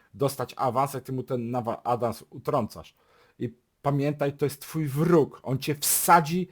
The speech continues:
on niejednego, pamiętaj, ty jesteś łatwą zwierzyną, bo jesteś nieświadomy. Kryminalisty on nie wsadzi do więzienia,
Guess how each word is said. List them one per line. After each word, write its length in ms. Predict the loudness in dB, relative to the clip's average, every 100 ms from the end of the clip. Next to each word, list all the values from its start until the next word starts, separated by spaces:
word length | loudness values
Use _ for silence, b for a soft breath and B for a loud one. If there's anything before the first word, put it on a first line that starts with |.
| B B
on 260 | 2 4 4
niejednego, 760 | 2 0 0 -2 2 4 2 -2 b 0
pamiętaj, 400 | 2 2 0 -2
ty 100 | -2
jesteś 380 | -4 -6 -10 -10
łatwą 720 | -2 4 4 4 0 0 0 -6 b b b b -12
zwierzyną, 840 | -8 0 2 2 2 2 2 0
bo 180 | -2 -2
jesteś 380 | -2 -2 -8 -6
nieświadomy. 920 | 0 0 0 -2 0 4 2 2 -6
Kryminalisty 960 | -8 0 4 6 4 2 0 -2 -2 0
on 180 | 2
nie 120 | 2 0
wsadzi 440 | -2 -4 -2 -2
do 80 | -4
więzienia, 460 | -4 -4 -6 -8